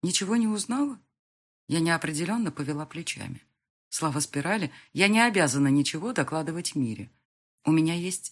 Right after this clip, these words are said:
свои кураторы. Конечно, в другой ситуации я выдала бы информацию, не задумываясь.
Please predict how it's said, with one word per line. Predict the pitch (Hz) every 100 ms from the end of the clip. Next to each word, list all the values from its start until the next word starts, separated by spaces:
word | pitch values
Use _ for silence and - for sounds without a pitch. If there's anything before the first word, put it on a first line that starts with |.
| -
свои | - 196 190
кураторы. | 123 110 104 95 - 131 _ _ _ _ -
Конечно, | 143 143 - 135 -
в | 131
другой | 143 143 233
ситуации | - 147 127 117 - 117 107 - - -
я | 190
выдала | 240 294 165 143
бы | 139 151
информацию, | 147 165 196 254 - 151
не | 151 175
задумываясь. | 208 170 120 101 101 95 127